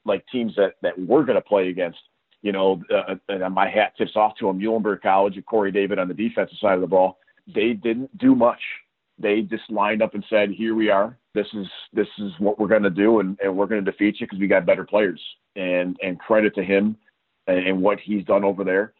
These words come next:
Mary Hardin Baylor, I mean, I don't think I need to des-, describe to anybody who they are. They, they basically run one front and one coverage, and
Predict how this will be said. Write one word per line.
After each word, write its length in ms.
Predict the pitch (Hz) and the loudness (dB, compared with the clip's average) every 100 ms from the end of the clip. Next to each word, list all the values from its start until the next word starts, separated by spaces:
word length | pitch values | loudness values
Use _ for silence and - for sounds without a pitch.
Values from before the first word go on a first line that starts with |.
| _ | _
Mary 260 | 101 104 113 | -10 -6 -4
Hardin 320 | 107 107 107 | -4 -4 -2
Baylor, 440 | 95 95 110 120 - | 0 2 0 -2 -8
I 40 | 95 | -8
mean, 120 | 95 | -4
I 40 | |
don't 140 | 101 98 | -4 -6
think 160 | 101 | -6
I 60 | 95 | -4
need 220 | 98 95 | -2 -2
to 220 | 95 90 - | -2 -2 -8
des-, 60 | - - _ - | -18 -20 _ -14
describe 400 | 90 104 95 95 | -6 0 0 2
to 40 | |
anybody 380 | 95 92 92 92 | 0 0 0 0
who 80 | 98 | 2
they 200 | 95 101 | 4 6
are. 260 | 101 104 _ _ _ _ | 4 2 _ _ _ _
They, 320 | 92 104 104 101 | 0 2 2 2
they 140 | 107 110 | 0 2
basically 420 | 107 117 - 107 | 2 0 -2 -4
run 460 | 95 107 113 107 110 - | 0 0 0 -4 -8 -12
one 340 | 95 110 117 - | -2 0 0 0
front 240 | 110 120 110 | 0 0 -2
and 80 | |
one 160 | 104 113 | -2 0
coverage, 360 | - 101 78 - - _ _ _ | 0 0 -2 -16 -20 _ _ _
and 520 | 95 90 90 90 90 | -10 -6 -4 -2 -4